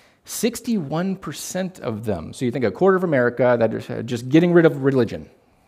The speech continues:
That's basically the statement. We're just getting rid of religious preferences,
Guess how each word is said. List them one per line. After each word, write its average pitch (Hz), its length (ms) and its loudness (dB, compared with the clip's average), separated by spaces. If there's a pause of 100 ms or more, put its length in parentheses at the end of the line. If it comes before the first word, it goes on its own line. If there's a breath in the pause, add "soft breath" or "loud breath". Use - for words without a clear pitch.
That's 123 200 2
basically 156 380 4
the 135 100 0
statement. - 560 -4 (180)
We're 110 160 -8
just 120 140 -10
getting 139 200 0
rid 131 160 2
of 117 280 -2
religious 131 360 -2
preferences, 170 600 0